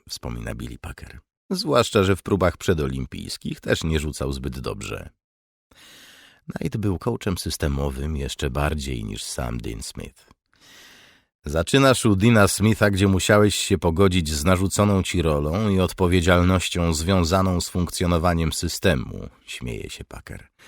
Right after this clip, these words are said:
„Po czym latem trafiasz do drużyny prowadzonej przez Boba Knighta, który jest jeszcze bardziej rygorystyczny od Deana”. Smith bywał cwany i potrafił manipulować. Ale był przy tym zręcznym dyplomatą.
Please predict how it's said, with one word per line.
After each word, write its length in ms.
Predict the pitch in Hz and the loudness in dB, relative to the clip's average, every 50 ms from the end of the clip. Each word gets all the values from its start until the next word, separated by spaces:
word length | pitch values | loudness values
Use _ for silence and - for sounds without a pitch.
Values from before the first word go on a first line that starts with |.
| - - - - - - _ - | -20 -20 -20 -20 -20 -20 _ -6
„Po 140 | - - - | -4 -4 -2
czym 240 | - 143 143 127 | 2 4 6 6
latem 380 | 117 127 120 - - 110 101 92 | 8 8 6 6 6 4 4 4
trafiasz 460 | - 113 98 90 - 107 95 82 80 | 4 4 4 4 4 2 0 2 4
do 140 | 92 107 90 | 4 4 4
drużyny 480 | 82 85 85 82 76 95 101 98 92 80 | 4 2 -2 0 2 2 2 2 2 0
prowadzonej 640 | - 87 82 76 85 82 76 87 87 87 82 76 | 0 -2 0 2 2 2 2 2 0 0 0 -2
przez 260 | - - 82 76 69 69 | -2 -2 -2 -2 -2 0
Boba 320 | 76 - 65 62 62 57 | 0 -2 0 0 -2 -4
Knighta, 440 | 53 57 58 57 60 - - - - | -4 -4 -6 -6 -6 -4 -2 -2 -2
który 280 | - - - 190 190 | -2 -4 -2 0 0
jest 240 | 202 202 196 - - | 0 0 -4 -4 -2
jeszcze 300 | 208 208 - - 202 196 | -2 -2 0 2 0 2
bardziej 480 | 190 202 202 180 160 135 113 101 95 92 | 4 4 4 4 4 4 6 6 6 6
rygorystyczny 880 | 107 107 95 95 104 92 92 92 - - - 78 - - - 87 90 95 | 6 6 6 6 6 6 6 4 2 0 -4 -6 -6 -4 -2 0 2 2
od 180 | 107 110 127 | 2 2 2
Deana”. 500 | 139 135 120 92 73 57 50 - - - - _ _ _ _ _ _ _ _ _ _ _ _ _ | 0 0 0 0 0 0 -4 -6 -6 -8 -12 _ _ _ _ _ _ _ _ _ _ _ _ _
Smith 520 | - - - - 139 160 - 143 - - - - | -18 -16 -12 -10 -10 -10 -12 -14 -20 -18 -14 -8
bywał 360 | 76 82 85 78 76 67 64 | -4 -4 -2 -2 -2 -4 -6
cwany 500 | - - - - 62 60 60 57 52 - | -8 -10 -8 -6 -6 -6 -6 -8 -10 -10
i 120 | - - | -12 -12
potrafił 500 | - - - - - - - - 65 62 | -10 -10 -10 -8 -10 -10 -10 -10 -10 -8
manipulować. 920 | 62 67 69 62 52 - - 57 - - - - - - - - - - _ _ _ _ _ _ _ _ _ _ _ _ _ _ - - - - - _ _ _ | -6 -6 -8 -8 -8 -10 -10 -10 -10 -10 -12 -14 -16 -20 -20 -20 -20 -20 _ _ _ _ _ _ _ _ _ _ _ _ _ _ -20 -20 -20 -20 -20 _ _ _
Ale 240 | - - - - - | -8 -6 -6 -6 -4
był 180 | 156 - - - | -6 -6 -8 -8
przy 180 | - - - | -8 -8 -6
tym 240 | - 131 123 107 87 | -4 -2 0 0 0
zręcznym 540 | 78 82 87 82 80 - - 76 69 67 65 | 0 0 0 0 -2 -2 -4 -6 -6 -6 -6
dyplomatą. 600 | 69 - - 98 110 117 78 69 - - - | -6 -6 -4 -4 -4 -4 -6 -8 -10 -14 -18